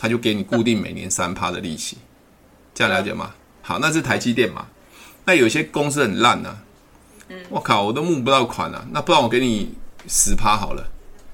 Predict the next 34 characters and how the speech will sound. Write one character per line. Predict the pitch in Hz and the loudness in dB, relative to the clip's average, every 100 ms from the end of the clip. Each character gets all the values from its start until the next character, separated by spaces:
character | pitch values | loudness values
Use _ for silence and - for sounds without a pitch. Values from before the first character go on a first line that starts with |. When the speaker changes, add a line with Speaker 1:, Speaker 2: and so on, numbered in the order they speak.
| - - | -18 4
Speaker 1:
哇， | 190 180 | 8 8
Speaker 2:
对。 | 113 | 6
Speaker 1:
太 | 180 143 | 2 4
好 | 104 98 | 2 0
了！ | 95 90 - - - - - _ - | -2 -4 -8 -20 -20 -20 -20 _ -2
可 | |
是 | 123 185 160 - _ _ _ - - | 8 8 8 0 _ _ _ -20 -8
这、 | - - | -8 0
这， | 175 | 2
这 | 160 151 180 | 2 4 2
个 | |
公 | 151 156 | 4 2
司 | 135 147 151 113 | 0 0 0 -2
有 | - 101 | -2 -2
违 | 101 95 | -2 2
约 | 113 | 4
的 | 113 107 | 4 0
风 | 101 101 | -2 -4
险， | 104 - - _ _ - | -6 -8 -12 _ _ -6
他 | - | -2
每 | 135 | -2
次 | - | 0
都 | 135 135 | 0 -2
唬 | 107 85 | -2 -2
烂， | 90 90 - | 0 -2 -2
老 | 101 127 | 0 2
板 | 104 | 2
就 | 110 | 0
卖 | 117 117 | 2 2
开， | - 107 | 2 0
乱 | 110 131 117 | 2 0 0
开 | 104 | 0
支 | 98 104 | -2 -4
票。 | 107 101 - | -2 -4 -4